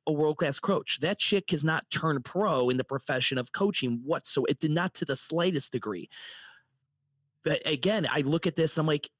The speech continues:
is it better, though, that she is a D plus, C minus, maybe, if that, that might even be generous, fitness instructor, educational instructor, you know, exercise instructor, um, oh, kinesthetic awareness person,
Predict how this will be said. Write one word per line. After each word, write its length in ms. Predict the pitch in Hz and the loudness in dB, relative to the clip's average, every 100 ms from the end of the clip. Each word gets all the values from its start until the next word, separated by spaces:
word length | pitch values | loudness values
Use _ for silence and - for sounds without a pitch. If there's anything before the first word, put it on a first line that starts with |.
| _ _ | _ _
is 280 | 180 208 208 | 0 2 2
it 220 | 185 _ | 0 _
better, 300 | 190 196 170 | 0 2 2
though, 160 | 143 | 4
that 160 | 131 135 | 4 2
she 280 | - 156 147 | 2 4 4
is 120 | 139 | 4
a 180 | 143 120 | 4 2
D 400 | 113 113 143 175 | -2 -8 -2 -2
plus, 380 | - 165 165 165 | 0 0 0 0
C 320 | - - 156 | -2 2 2
minus, 580 | 151 131 160 131 104 - | 2 2 2 0 0 -2
maybe, 440 | 117 135 107 98 | 0 0 0 -2
if 100 | - | -2
that, 220 | 120 107 | -2 -2
that 100 | 120 | -2
might 160 | 113 104 | -2 -2
even 140 | 104 | -2
be 100 | 104 | -4
generous, 560 | 95 113 120 98 87 - - - - _ _ | -4 -2 -2 -4 -4 -6 -10 -20 -20 _ _
fitness 420 | - 165 247 185 | -4 0 2 2
instructor, 480 | 113 101 - 107 113 - | 0 -2 -2 -2 -2 -2
educational 760 | 139 139 113 - 202 - 143 | -2 -2 -2 -2 0 2 0
instructor, 400 | 113 - - 107 | 0 -2 0 0
you 120 | 123 120 | 2 2
know, 120 | 110 | 0
exercise 640 | 131 175 - 139 135 104 107 | -4 -4 -2 0 0 -2 -2
instructor, 520 | 104 - 104 - 107 - - - | -4 -2 -2 -2 -4 -6 -12 -4
um, 220 | 120 113 110 | -2 -2 0
oh, 100 | 139 - | -2 0
kinesthetic 640 | 147 175 - 170 147 139 - | 2 2 2 0 0 0 0
awareness 640 | 127 123 135 147 131 107 | 0 2 2 4 2 0
person, 640 | - - 151 160 - 185 | -4 -2 0 2 0 -2